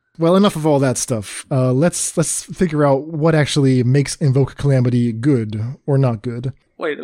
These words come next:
Speaker 2: before we keep going forward, P S A, if you hear knocking on my door and nails, I don't have a human kidnapping my room. It's my cats trying to get out that made me install a baby look prof, a baby locking prof. Pr-, a baby locking,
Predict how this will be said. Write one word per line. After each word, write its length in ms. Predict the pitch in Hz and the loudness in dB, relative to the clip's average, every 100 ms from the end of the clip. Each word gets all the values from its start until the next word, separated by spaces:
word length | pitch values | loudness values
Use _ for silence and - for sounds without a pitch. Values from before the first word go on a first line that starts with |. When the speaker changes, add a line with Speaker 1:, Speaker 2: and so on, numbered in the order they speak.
| 170 | -8
Speaker 2:
before 200 | 170 240 | -6 -4
we 120 | 240 | -6
keep 160 | 214 175 | -6 -8
going 200 | 170 151 | -10 -8
forward, 480 | 156 143 139 131 - | -6 -4 -4 -4 -4
P 120 | 147 | -4
S 160 | - | -2
A, 180 | 139 135 127 | 0 0 -2
if 120 | 139 | -8
you 80 | 185 | -8
hear 220 | - 180 | 0 0
knocking 320 | 151 208 220 190 | 2 0 -2 -2
on 80 | |
my 100 | 175 | -2
door 320 | 156 143 139 131 | 0 -2 -2 -4
and 160 | 123 | -4
nails, 440 | 135 135 131 123 - - | -2 -2 -4 -8 -16 -6
I 120 | 143 | -4
don't 140 | 151 151 | -4 -4
have 80 | 156 | -4
a 40 | 143 | -4
human 340 | 151 151 151 | -4 -6 -6
kidnapping 380 | 147 143 143 139 | -6 -2 -2 -2
my 80 | 135 | -4
room. 380 | 135 143 147 - _ - | -2 -4 -4 -14 _ -16
It's 140 | 143 | -6
my 100 | 147 | -4
cats 280 | 127 139 - | 0 0 0
trying 180 | 151 135 | -4 -4
to 80 | 139 | -2
get 160 | 139 143 | -2 2
out 180 | 143 | 2
that 140 | 139 123 | 0 -4
made 160 | 127 | -6
me 80 | 123 | -8
install 260 | 120 127 123 | -8 -4 -2
a 80 | 117 | -2
baby 260 | 120 120 | -4 -4
look 220 | 117 120 | -8 -8
prof, 220 | - 120 120 - | -10 -10 -12 -6
a 120 | 139 | -4
baby 280 | 143 160 151 | 0 0 0
locking 300 | 143 127 123 | -2 -4 -10
prof. 360 | 131 127 - - _ _ _ _ _ _ | -10 -10 -12 -20 _ _ _ _ _ _
Pr-, 100 | - - - | -18 -18 -8
a 120 | 139 | -4
baby 280 | 185 220 226 | -2 -2 -2
locking, 460 | 175 165 151 143 | -4 -6 -14 -18